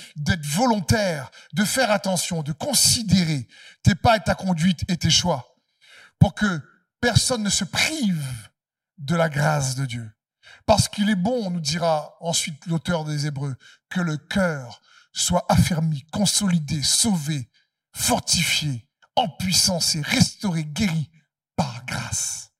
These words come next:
par l'amour de Dieu. Les autres substituts soulagent peut-être sur le moment, mais affectent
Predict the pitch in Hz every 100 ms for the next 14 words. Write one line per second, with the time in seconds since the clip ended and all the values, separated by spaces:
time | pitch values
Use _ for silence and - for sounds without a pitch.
0 | _ _ _ _ _ _ - 202 185 180
1 | 190 202 180 143 139 123 117 107 _ _
2 | _ _ - 175 196 277 302 - 214 175
3 | - 190 - 196 160 - _ _ _ _
4 | _ _ _ _ - - 226 247 233 208
5 | 147 127 - 214 240 - - 202 190 190
6 | 185 160 120 - _ _ _ _ _ _
7 | _ 160 185 180 - 185 - 226 - -
8 | -